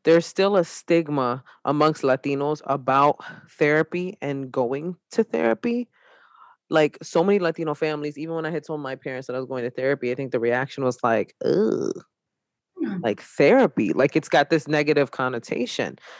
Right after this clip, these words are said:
Speaker 1: And, like, I've been going to therapy to deal with my past trauma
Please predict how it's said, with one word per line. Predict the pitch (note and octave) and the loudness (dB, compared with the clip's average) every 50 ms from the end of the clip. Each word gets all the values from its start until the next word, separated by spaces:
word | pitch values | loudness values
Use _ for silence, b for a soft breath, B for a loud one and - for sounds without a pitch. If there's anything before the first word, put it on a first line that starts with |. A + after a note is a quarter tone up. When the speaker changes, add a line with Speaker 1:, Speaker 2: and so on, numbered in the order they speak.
| B B B _ - | B B B _ -2
Speaker 1:
And, | C#3 C#3+ D3 C#3 C3+ C3+ | 0 0 2 2 0 0
like, | C3 B2+ B2+ - - _ - | 0 0 0 -2 -4 _ 0
I've | C#3 D3+ G3 F#3+ | 2 2 2 2
been | F3 D#3+ D3 | 0 0 2
going | C#3 C#3+ C#3 C#3 C#3+ | 2 2 2 2 0
to | - C#3 | -2 -2
therapy | - - C#3+ C#3 C3+ B2+ - C#3 C3+ C3 B2 A2+ | 0 4 4 6 4 4 2 0 0 0 -2 -4
to | - - - D3+ | -4 -2 0 0
deal | C#3+ B2+ C#3+ C#3+ C#3+ C3+ | 0 2 2 2 4 4
with | C3 C#3 C3 B2+ | 2 0 -2 -2
my | C#3 C#3 C#3+ F3 | -4 -2 -2 -2
past | - - C#3+ B2 B2 C3+ - - | -2 -2 -4 -4 -4 -6 -8 -8
trauma | - C#3 C3 A#2+ A#2+ A#2 G#2 A2 A2 A2+ | -6 -4 -4 -4 -4 -4 -6 -6 -8 -10